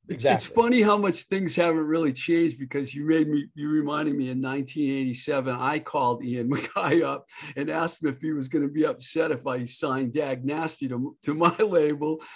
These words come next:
Speaker 1: because, you know, they put their first two records on, on Discord. So,
Speaker 2: Yeah, I
Speaker 1: I
Speaker 2: do,
Speaker 1: mean,
Speaker 2: yeah.
Speaker 1: it, that's a guy that you have to, like, you know,
Speaker 2: You have to, yeah.
Speaker 1: you
Speaker 2: If
Speaker 1: gotta
Speaker 2: you get
Speaker 1: get
Speaker 2: Ian's
Speaker 1: his
Speaker 2: stamp of approval, it's
Speaker 1: Right.
Speaker 2: been like, you're, you're feeling okay. But, you know,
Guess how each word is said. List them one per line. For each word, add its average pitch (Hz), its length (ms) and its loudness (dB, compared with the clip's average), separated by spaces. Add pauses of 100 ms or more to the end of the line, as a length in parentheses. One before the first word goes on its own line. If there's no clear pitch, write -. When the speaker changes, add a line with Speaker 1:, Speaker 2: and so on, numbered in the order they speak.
(160)
Speaker 1:
because, 165 440 0
you 175 80 -2
know, 147 120 2
they 175 160 0
put 175 280 -8
their 143 120 -2
first 143 340 -4
two 143 120 -4
records 131 400 -4
on, 120 100 -2
on 113 140 -6
Discord. 120 640 -6
So, 135 120 -4
Speaker 2:
Yeah, 131 320 0 (340)
I 120 100 0
Speaker 1:
I - 20 0
Speaker 2:
do, 139 80 2
Speaker 1:
mean, 123 180 2
Speaker 2:
yeah. 117 120 -2
Speaker 1:
it, - 180 -12
that's 139 260 -2
a 135 60 0
guy 127 260 2
that 110 120 0
you 107 120 0
have 110 240 -4
to, 104 80 -10
like, 87 340 -6
you 95 120 -2
know, 80 100 -4
Speaker 2:
You 160 140 2
have 175 160 4
to, 170 120 4
yeah. 160 360 4 (100)
Speaker 1:
you 156 60 4
Speaker 2:
If 165 80 -2
Speaker 1:
gotta 131 160 6
Speaker 2:
you 127 40 4
get 220 100 8
Speaker 1:
get 214 120 4
Speaker 2:
Ian's 202 200 4
Speaker 1:
his - 80 -10
Speaker 2:
stamp 180 220 4
of 156 100 -2
approval, 139 500 0
it's 170 80 2
Speaker 1:
Right. 156 320 6
Speaker 2:
been 127 40 -8
like, 120 240 -6
you're, 127 320 0
you're 123 140 -10
feeling 151 280 4
okay. 127 280 0
But, 156 220 0
you 214 160 -8
know, 208 240 0